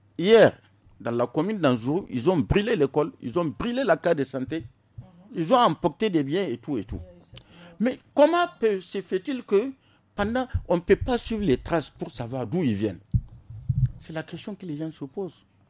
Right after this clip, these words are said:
Parce que moi, je me dis quelque part, ces populations-là sont meurtries, hein. Ils sont soumis carrément à, je sais pas, je sais même pas quoi dire. Est-ce que c'est normal dans un pays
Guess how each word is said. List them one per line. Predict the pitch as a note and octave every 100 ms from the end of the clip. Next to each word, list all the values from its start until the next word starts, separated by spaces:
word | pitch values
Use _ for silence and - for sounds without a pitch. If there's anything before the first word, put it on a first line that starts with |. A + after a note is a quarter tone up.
| _ _ _ _
Parce | D#3 -
que |
moi, | F#3+ A3+
je | F#3+
me | D3+ D3+
dis | F3+
quelque | - C3 -
part, | - E3
ces | -
populations-là | B2+ C3+ - C#3 C3+ F3 C#3+
sont | -
meurtries, | B2+ A2 A2 - C3
hein. | F2+ F#2+ G2+ _ _ _
Ils | F3+
sont | - A#3+ A3+ G#3
soumis | - - F#3+ F3+ G3+ A#3 A3 -
carrément | - E3+ F#3+ G#3 G#3
à, | - B2 - - G3+
je | -
sais | C3+ C3+
pas, | C3+ A#2+ - _ F#2
je | -
sais | - D#3
même | F#3 F#3
pas | D3+
quoi | - A#2+ G2+
dire. | F2+ - _ _ _
Est-ce | G#3+ -
que | C4
c'est | -
normal | D3+ F3+ G3+ B3 D#3
dans | C3+ C3
un | A3+
pays | - D3 F#3+ E3+